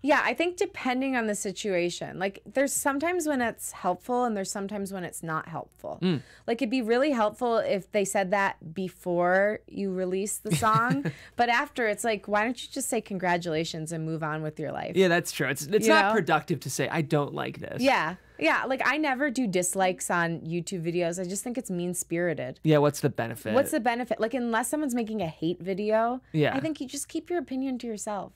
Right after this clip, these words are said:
Speaker 2: Right. Well, that's, I think that's wise, and I think that's
Speaker 1: Yeah.
Speaker 2: something we could do more of with in twenty nineteen.
Speaker 1: Yeah. Or if you're trying to help me with, like, my next album, but if it's not constructive, I don't really need to hear your opinion.
Speaker 2: Yeah. Well, I'm super excited about the E P, Lauren. I love the song, and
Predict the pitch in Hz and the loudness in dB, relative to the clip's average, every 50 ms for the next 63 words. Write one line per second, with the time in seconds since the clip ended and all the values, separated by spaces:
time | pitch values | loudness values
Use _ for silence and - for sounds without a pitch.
0 | - 175 - 120 117 - - _ - - 214 247 254 262 262 - 262 262 285 262 | -10 -6 -6 -4 -6 -6 -10 _ 0 4 6 6 6 6 4 4 2 2 2 4
1 | 233 180 - 160 139 113 113 117 143 151 143 160 247 233 196 170 165 151 147 139 | 4 2 2 2 0 0 0 0 0 2 4 6 6 6 6 6 4 4 2 2
2 | 139 - - - - - - - - - 151 135 - - 139 127 139 147 143 123 | 0 -2 -6 -12 -20 -20 -20 -14 -6 -2 -2 -2 0 0 0 2 2 2 0 0
3 | 110 - - - 120 117 - - - 120 117 - 127 120 - 135 135 135 127 131 | -2 -4 -6 -8 -12 -10 -8 -6 -6 -6 -4 -4 -4 -4 -2 -2 0 0 2 0
4 | 139 139 - 156 - 415 403 226 170 156 175 - - - - - - 349 359 370 | 0 -2 -2 0 2 4 4 4 4 2 0 -4 -10 -10 -2 2 2 4 4 2
5 | 320 339 359 359 - 370 359 349 285 247 285 262 - 277 285 269 240 233 233 208 | 2 0 -2 0 0 0 0 0 0 0 0 0 0 0 2 2 2 2 0 0
6 | - 220 214 202 196 196 196 - 190 170 180 185 180 185 202 - - 233 - - | 0 0 0 0 0 -2 0 2 2 2 2 2 0 0 -2 -2 -2 -4 -6 -6
7 | - 302 311 311 - 285 247 - - - 190 190 - - 220 208 202 190 185 190 | -6 -6 -6 -4 -4 -6 -8 -6 -4 -4 -4 -4 -4 -4 -6 -2 -2 -2 -2 -2
8 | 185 170 - - 175 156 151 151 151 143 - 156 147 143 139 135 131 127 127 120 | -6 -8 -8 -8 -8 -6 -6 -6 -8 -10 -10 -10 -8 -6 -6 -6 -6 -6 -8 -10
9 | - - - - - - - - - - 165 151 139 95 - - - - - - | -10 -12 -14 -12 -14 -14 -16 -14 -8 -2 2 2 2 2 0 -4 -8 -10 -10 -10
10 | - - - - - - - 190 220 220 202 208 220 208 202 160 - - 269 285 | -10 -14 -20 -20 -10 0 4 6 8 8 8 6 4 2 2 0 0 2 2 4
11 | - 311 302 220 - 196 170 165 156 151 151 147 139 156 117 147 143 - - 151 | 4 4 2 4 4 4 4 4 6 4 4 4 4 2 -2 -2 -2 -2 0 0
12 | 147 139 139 135 135 135 135 123 135 147 147 160 170 165 151 165 165 - - 147 | 2 2 2 2 2 2 2 2 2 4 6 6 6 4 4 2 0 2 2 2
13 | 139 135 135 135 135 139 135 123 143 143 143 135 | 4 4 4 4 2 2 0 0 0 0 -2 -2